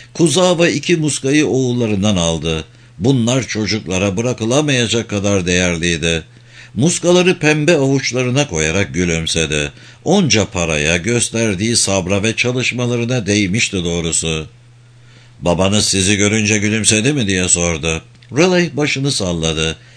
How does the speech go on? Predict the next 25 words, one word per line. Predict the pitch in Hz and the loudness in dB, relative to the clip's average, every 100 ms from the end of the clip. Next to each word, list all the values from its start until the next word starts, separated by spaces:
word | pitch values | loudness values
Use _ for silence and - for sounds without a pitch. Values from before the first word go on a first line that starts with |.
| - - | -20 -4
Gülüşü | 240 214 202 180 | -2 0 0 0
yeni | 180 208 208 208 | 0 -2 -2 0
doğan | 185 196 160 | 2 0 0
güneş | 185 196 202 | -2 0 0
gibiydi. | - 165 156 151 156 151 - - - - - | 0 0 2 2 2 -2 -6 -20 -20 -20 -20
Kuzawa, | - 87 - 90 82 80 78 | -6 -4 0 0 0 -2 -4
"Peki | - 92 82 95 | -2 0 0 -2
sözleri | 98 104 87 110 | 0 0 2 0
tatlı | 101 110 104 117 | 0 -2 -2 -2
mıydı?" | 156 165 107 101 | 0 0 0 0
dedi. | 92 85 | 0 0
"Hatırınızı | 87 - 113 110 107 | -2 0 -2 -2 -2
sorarken | - 101 107 113 107 113 | -2 -2 0 0 0 -2
sevgi | 104 101 107 95 113 | 0 0 0 0 0
gösterdi | 110 104 107 110 101 139 | 0 0 0 0 0 0
mi?" | 147 87 80 - - - - - - - - - | 0 0 0 -6 -20 -20 -20 -20 -20 -20 -18 -2
Bu | 160 214 | 2 4
odadan | 190 185 180 180 | 4 2 2 0
çok | - 180 - | 0 -2 -2
korkan | - 80 76 95 | -4 -4 0 0
Wellington | 98 123 147 135 123 127 127 | 0 0 0 -2 -2 -2 -4
fısıldadı. | 107 104 90 90 82 80 78 78 - - - - | -2 -2 0 -2 -2 -2 -2 -4 -8 -20 -16 -6
"Bizi | 208 160 | -2 0
görünce | 147 175 180 147 160 | 2 2 2 -2 -2
et | - 190 | 0 -2